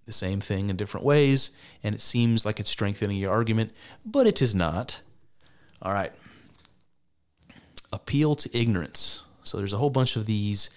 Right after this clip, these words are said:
appeals, and I wanna give, I wanna just point out, when you see that,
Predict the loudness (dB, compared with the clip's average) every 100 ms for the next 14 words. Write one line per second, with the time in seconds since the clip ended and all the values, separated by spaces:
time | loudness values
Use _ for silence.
0 | -14 -16 -8 -4 -2 -4 -6 -6 -6 -6
1 | -6 -4 -2 0 -2 -2 -2 -4 -6 -4
2 | -4 -2 -4 -4 -4 -2 -2 0 0 -2